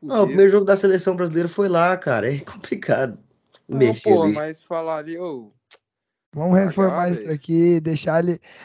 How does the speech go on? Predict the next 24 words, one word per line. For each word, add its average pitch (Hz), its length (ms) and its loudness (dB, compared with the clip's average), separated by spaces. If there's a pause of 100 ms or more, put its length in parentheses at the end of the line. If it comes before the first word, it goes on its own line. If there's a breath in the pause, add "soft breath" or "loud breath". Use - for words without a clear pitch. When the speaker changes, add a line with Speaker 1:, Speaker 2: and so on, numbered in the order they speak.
(140)
Speaker 3:
deixa 202 300 6
a 202 40 6
estrutura 202 440 0
do 185 80 -2
jeito 185 280 2
que 190 120 -8
tá, 160 600 -2
Speaker 1:
Ô, 151 40 0
Speaker 3:
só 147 520 4 (300)
Speaker 1:
falar 151 200 4
pra 143 100 2
Speaker 3:
evolui, 131 120 2
Speaker 1:
vocês 127 200 0
Speaker 3:
é 139 40 -8
Speaker 1:
que 139 120 -6
Speaker 3:
da 139 60 -2
hora. 135 180 0
Speaker 1:
sacada 139 240 -2
podcast, 113 680 -2
velho, 107 160 0
vai 117 100 2
comprar 123 260 -4
um 117 40 -2
cimento 113 600 -6